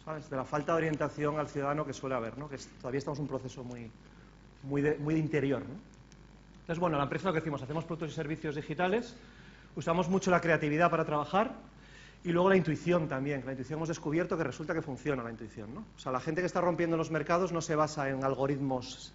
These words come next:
se basa en intuiciones. Ay, pues tengo una corazonada, de repente hacen algo, todo el mundo dice que estás loco, cuando alguien te dice que estás loco es que vas bien. Es un poco mi aprendizaje vital, ¿no? O sea, básicamente es eso, ¿no? Y sobre todo tenemos un poco el método de trabajo, obviamente la creatividad no es el caos,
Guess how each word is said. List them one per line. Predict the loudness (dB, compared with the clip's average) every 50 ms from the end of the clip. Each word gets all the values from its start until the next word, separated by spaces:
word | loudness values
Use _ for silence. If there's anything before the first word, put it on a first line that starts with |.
| -20 -20 -20 -20 -20 -12
se | -6 -4
basa | -4 -4 -2 -2 -4
en | -4 -4 -4
intuiciones. | -6 -6 -6 -6 -6 -6 -6 -6 -6 -10 -12 -16 -18 -20 -20 -20 -10 -6
Ay, | -4 -4
pues | -4 -4 -4
tengo | -2 0
una | 0 0 2
corazonada, | 2 0 0 0 -2 -2 0 0 0 0
de | -2 -2
repente | -2 -2 0 0
hacen | 0 0 0 2
algo, | 2 2 2 2
todo | 2 2
el | 2
mundo | 2 2 2
dice | 0 0
que | -2 -2
estás | -2 0 4
loco, | 6 6 6 6 4 0 0 -2 -14 -18 -20 -20 -20 -12 -6 -2
cuando | -2 0 2
alguien | 2 0 2 0
te | 0
dice | -2 -2 -2
que | -4
estás | -4 -4 -4 -4
loco | -2 -4 -4 -4 -6 -8
es | -8 -6
que | -8
vas | -8 -8 -8
bien. | -8 -12 -12 -12 -16 -20 -20 -20 -20 -20 -18 -14 -12
Es | -10 -8
un | -8 -6
poco | -6 -6 -4 -4 -4
mi | -2 -2 -2 0 0 0
aprendizaje | -2 -2 -4 -4 -6 -6 -6 -8 -8 -6 -6 -4 -4 -2 -2 -4 -4 -4
vital, | -4 -2 0 0 0 0 -2 -8
¿no? | -10 -12 -14 -18 -20 -20 -20 -20 -20 -20 -20 -20 -12
O | -6
sea, | -2 0 2
básicamente | 2 2 2 4 4 4 2 2 0 -4
es | -4 -6
eso, | -10 -12 -12 -10
¿no? | -10 -12 -12 -14 -18 -20 -20 -16 -8 -4
Y | -2 0
sobre | 4 6 6 8
todo | 8 8
tenemos | 8 6 6 4 4
un | 4 4
poco | 6 6 6 8 6
el | 6 6 4 2
método | 2 2 2 2 4 6 6 6
de | 6 4
trabajo, | 4 4 2 2 2 0 0 -2
obviamente | 0 0 0 0 0 0 0
la | 0
creatividad | 0 0 -2 -2 0 0 0 0 0 0
no | -2 -4
es | -4 -4
el | -4 -4
caos, | -2 -2 -2 -2 -4 -8 -12